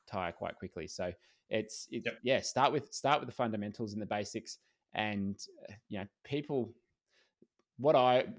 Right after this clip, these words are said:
Speaker 1: I can't remember who said it to me, but, you know, a lot of times we're worried about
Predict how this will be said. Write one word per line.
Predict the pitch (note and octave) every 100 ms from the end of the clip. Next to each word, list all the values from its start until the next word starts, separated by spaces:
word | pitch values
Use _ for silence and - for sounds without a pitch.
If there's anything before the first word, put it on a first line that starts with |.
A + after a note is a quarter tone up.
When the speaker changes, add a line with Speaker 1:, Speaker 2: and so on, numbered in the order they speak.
| - B2+ - -
Speaker 1:
I | -
can't | E3+ F3
remember | D3
who | C3
said | - G#2+ G#2+
it | - _ _ -
to | - G2+
me, | F#2+
but, | G#2 - - - _ _
you | -
know, | G2+ A2 -
a |
lot | A#2+ C#3+ -
of |
times | - C#3+ B2+
we're | A2
worried | A2+ A2 G#2+
about | G#2 G2+